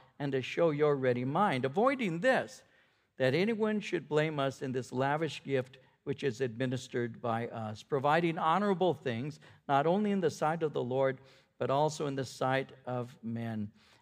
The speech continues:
And we have sent with them our brother, whom we have often proved diligent in many things, but now much more diligent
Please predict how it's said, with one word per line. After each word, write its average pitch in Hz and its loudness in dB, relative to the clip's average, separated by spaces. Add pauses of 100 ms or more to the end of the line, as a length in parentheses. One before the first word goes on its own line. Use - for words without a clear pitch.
And 127 -2
we 151 2
have 143 2
sent 165 -4
with 156 -4
them 135 -2
our 139 0
brother, 143 0 (220)
whom 143 -4
we 127 2
have 120 2
often 151 0
proved 139 -6
diligent 135 0 (380)
in 160 0
many 175 2
things, 127 -4 (260)
but 131 0
now 156 0
much 139 -4
more 147 0
diligent 131 -2